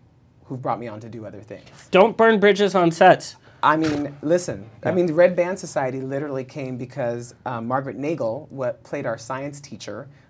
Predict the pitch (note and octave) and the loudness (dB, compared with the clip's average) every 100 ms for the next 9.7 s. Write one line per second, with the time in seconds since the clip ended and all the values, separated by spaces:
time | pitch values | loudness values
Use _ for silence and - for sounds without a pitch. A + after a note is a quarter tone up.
0 | - C3 A#2 A2 C3 B2 G2+ A2 A#2 A#2 | -12 -8 -8 -6 -8 -6 -8 -8 -10 -14
1 | - C3 - C3 B2+ A2+ A#2+ G#2+ G#2 A#2 | -20 -16 -12 -10 -10 -10 -12 -14 -8 -4
2 | B2+ - - _ _ _ _ - C3 A#2 | -4 -4 -14 _ _ _ _ -10 -8 -10
3 | A2+ B2+ A2 A2 - C3 B2 C#3 C#3 - | -12 -10 -10 -10 -8 -4 -2 -4 -8 -10
4 | C3+ C3 B2+ A2 B2+ - A2 A2 A2 A2 | -4 -4 -4 -10 -12 -12 -10 -8 -12 -14
5 | _ _ _ - B2 A2 A2 G#2 - - | _ _ _ -12 -8 -8 -8 -12 -12 -2
6 | C#3 - E3 D3+ C#3 C3+ C#3 B2+ C#3 - | -2 -2 -6 -6 -4 -6 -6 -8 -12 -10
7 | C3+ C3+ C#3+ C#3+ - - C3 C3 D3 C#3+ | -6 -4 -6 -8 -18 -10 -8 -6 -6 -6
8 | A#2 C3 G#2 G2 - B2 A#2+ B2 C#3 C#3+ | -6 -4 -4 -8 -16 -18 -16 -8 -6 -4
9 | C#3 A#2 A#2 B2 A2+ A2+ G#2+ | -4 -8 -10 -12 -10 -10 -10